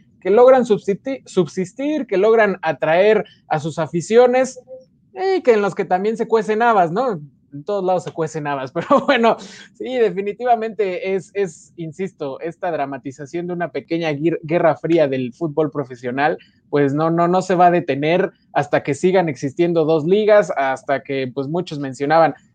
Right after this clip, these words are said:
no, pues es que la intención de la L F A y la fam es que eventualmente se van a unir,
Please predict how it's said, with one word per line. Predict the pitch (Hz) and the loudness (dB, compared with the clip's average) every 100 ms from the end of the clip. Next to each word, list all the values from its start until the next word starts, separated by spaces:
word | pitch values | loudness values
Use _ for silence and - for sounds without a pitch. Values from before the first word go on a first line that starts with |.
| _ | _
no, | 185 226 | 2 4
pues | 185 | 6
es | 220 | 4
que | 202 | 4
la | 180 | 2
intención | 175 160 185 190 | 2 0 2 4
de | 175 | 4
la | 160 165 | 6 6
L | 175 | 4
F | 170 170 | 2 2
A | 160 165 | 4 4
y | |
la | 147 | 2
fam | 143 160 165 | 0 0 -2
es | |
que | - | -6
eventualmente | 151 139 156 160 156 156 | -6 0 0 0 -4 -6
se | - | -4
van | 135 147 147 | 0 0 0
a | 135 127 | -4 -4
unir, | 160 214 254 269 233 | 0 2 4 2 0